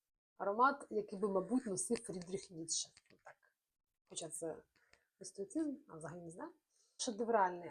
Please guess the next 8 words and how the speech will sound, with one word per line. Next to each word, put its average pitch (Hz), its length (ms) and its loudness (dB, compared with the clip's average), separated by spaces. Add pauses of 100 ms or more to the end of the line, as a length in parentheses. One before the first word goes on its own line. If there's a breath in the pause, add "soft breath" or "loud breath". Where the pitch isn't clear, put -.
аромат, 214 400 -4
класне 196 420 2
поєднання 180 680 -4
оцих 170 260 -10
трьох - 260 0
компонентів, 190 580 -2
які 190 220 6
я 180 180 6